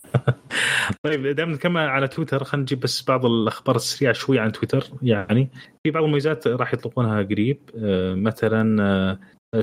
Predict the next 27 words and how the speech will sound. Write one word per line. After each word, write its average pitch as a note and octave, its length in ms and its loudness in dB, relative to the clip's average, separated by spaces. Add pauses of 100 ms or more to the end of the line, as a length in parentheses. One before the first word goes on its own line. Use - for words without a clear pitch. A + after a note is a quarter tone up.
تويتر B2 440 0
مو A#2+ 300 0
بلازم G#2+ 300 0
بس - 440 -6
تتفاعل G#2 300 0
معها G#2+ 240 0
بريتويت G2+ 420 -2
أو G2 140 2
لايك، G#2+ 340 0
لا، F#2 100 0
بيحطون G#2+ 580 0
نفس A2+ 240 0
فكرة - 360 -6
ال-، F2+ 380 -4 (320)
اللي G2+ 120 2
موجودة G#2 360 2
في F2+ 60 -8
الفيسبوك، - 520 -2
آه، A2 220 0
الإيموجي G2 480 2
نفسها. F#2 400 -8 (760)
آه، G2+ 380 4
في A2+ 260 0
شيء A#2+ 160 0
ثاني B2 180 2
ممكن A#2 220 0
يضيفونه A#2+ 540 2